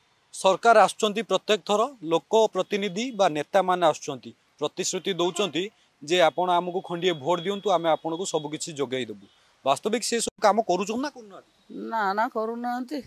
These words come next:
Speaker 2: କ'ଣ
Speaker 1: ଆଜ୍ଞା।
Speaker 2: କରୁଛନ୍ତି? ଖାଲି ଭୋଟଟା ଆଗେ ଦରକାର।
Speaker 1: ହୁଁ।
Speaker 2: ମାଲ ଭଉଣୀ ର କରିକି ଆଉ କ'ଣ କରିବେ? କିଛି ତ ନାହିଁ।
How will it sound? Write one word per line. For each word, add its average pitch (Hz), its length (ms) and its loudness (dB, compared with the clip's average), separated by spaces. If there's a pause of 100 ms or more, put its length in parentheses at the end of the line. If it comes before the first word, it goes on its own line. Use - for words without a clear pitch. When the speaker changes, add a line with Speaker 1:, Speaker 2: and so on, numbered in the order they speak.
Speaker 2:
କ'ଣ 175 200 -10
Speaker 1:
ଆଜ୍ଞା। 180 120 -6
Speaker 2:
କରୁଛନ୍ତି? 165 580 -4
ଖାଲି 185 240 -4
ଭୋଟଟା 185 500 -4
ଆଗେ 185 200 -2
ଦରକାର। 190 400 -6
Speaker 1:
ହୁଁ। - 640 -20 (840)
Speaker 2:
ମାଲ 185 380 2
ଭଉଣୀ 202 340 -4
ର 202 180 -6
କରିକି 214 460 -8
ଆଉ 202 180 -6
କ'ଣ 185 220 -8
କରିବେ? 156 360 -10 (460)
କିଛି 185 300 -12
ତ 202 120 -14
ନାହିଁ। 214 220 -12